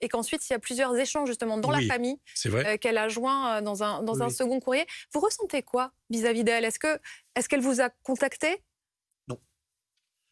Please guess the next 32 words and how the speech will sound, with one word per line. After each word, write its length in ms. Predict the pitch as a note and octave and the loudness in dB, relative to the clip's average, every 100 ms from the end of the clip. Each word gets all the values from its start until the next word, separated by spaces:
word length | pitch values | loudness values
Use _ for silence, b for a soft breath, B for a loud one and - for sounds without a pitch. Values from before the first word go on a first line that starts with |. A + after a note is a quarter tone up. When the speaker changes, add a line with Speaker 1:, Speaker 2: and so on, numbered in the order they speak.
| _ _ _ | _ _ _
Speaker 3:
Non, 260 | F3+ F#3+ C3 | -4 -4 -4
elle 140 | B2+ | -2
a 40 | C3+ | 0
même 200 | C#3+ C#3+ | 0 0
pas, 340 | D3+ D#3+ D#3 | 0 0 2
euh, 200 | B2+ A2+ - B _ D2+ _ _ _ _ _ _ | 0 -2 -6 B _ -20 _ _ _ _ _ _
moi, 80 | C3+ | -4
je 60 | C3 | -2
vous 140 | A#2+ | -2
avouerai 320 | G#2+ A2+ D3 | -2 -2 -2
que 280 | D3+ B2 A2 - | 0 -2 -2 -4
à 80 | A#2 | -4
sa 160 | - | -4
place, 380 | - D#3 D#3 - | -2 0 0 -2
aujourd'hui, 640 | A#2 A#2+ A#2 C3+ E3 F3 B B - | -2 -2 0 2 0 0 B B -4
euh, 1040 | A#2+ A#2 A2 G#2+ A2 G#2+ G#2+ F#2 - G2 - _ _ _ _ _ | -2 0 0 0 -2 -2 -4 -8 -12 -16 -20 _ _ _ _ _
j'aurais 220 | B2 A#2+ | -2 -2
fait 120 | A#2+ | 0
le 60 | B2+ | 0
dos 140 | C3 D3 | 2 2
rond. 180 | D3+ | 2
Je 100 | B2 | 0
serais 160 | - A2+ | 0 0
venu, 280 | A2+ C3+ D#3 | 2 2 2
j'aurais 300 | B2 A2+ A2 | 0 -2 -2
déjà 240 | A2+ A#2+ | 0 -2
présenté, 520 | - A#2+ A2+ B2+ A#2+ A#2 | -2 -4 -2 -2 0 0
euh, 140 | A2 | 0
Speaker 1:
C'est 60 | - | 0
Speaker 3:
mes 60 | |
Speaker 1:
son 60 | |
Speaker 3:
excuses. 60 | B3+ | 2